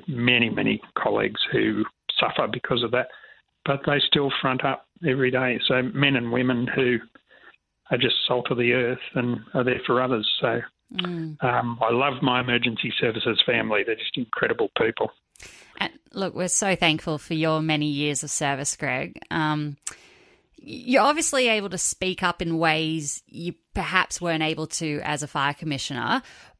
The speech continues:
Speaker 2: You've got your new book, Firestorm. What's the message you want people to get from this book?
Speaker 1: Look, the message is that climate change is real. Um, a-, anybody who actually reads the science and then applies it,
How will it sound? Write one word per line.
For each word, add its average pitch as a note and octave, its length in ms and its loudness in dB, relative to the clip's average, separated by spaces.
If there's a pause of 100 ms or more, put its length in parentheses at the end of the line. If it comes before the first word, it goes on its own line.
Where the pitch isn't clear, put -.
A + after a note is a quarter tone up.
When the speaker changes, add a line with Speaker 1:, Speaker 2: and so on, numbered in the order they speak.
(320)
Speaker 2:
You've F#3+ 120 -6
got C4 160 4
your A#3+ 120 2
new G#3 200 2
book, D#3 280 -4
Firestorm. D3+ 720 0
What's C4+ 220 -2
the F4 140 2
message F3 640 0
you F3 100 -2
want D#3 280 0
people D#3 300 -6
to D3+ 60 -8
get B2+ 300 -4
from C#3+ 160 -6
this B2 160 -6
book? - 320 -10 (1300)
Speaker 1:
Look, C#3+ 240 4
the D3+ 60 2
message E3+ 460 2
is A#2+ 120 2 (160)
that A2+ 140 2 (480)
climate F#3 360 2
change B2 240 4
is A2+ 140 -2
real. A2+ 460 2 (200)
Um, A2+ 680 0 (100)
a-, - 240 4
anybody C#3 640 2
who A#2+ 140 2
actually C3 340 0
reads A#2 320 0 (100)
the F#2 120 0 (100)
science A#2+ 480 0 (400)
and A#2 220 4
then A#2 120 6
applies A#2 460 0
it, - 160 0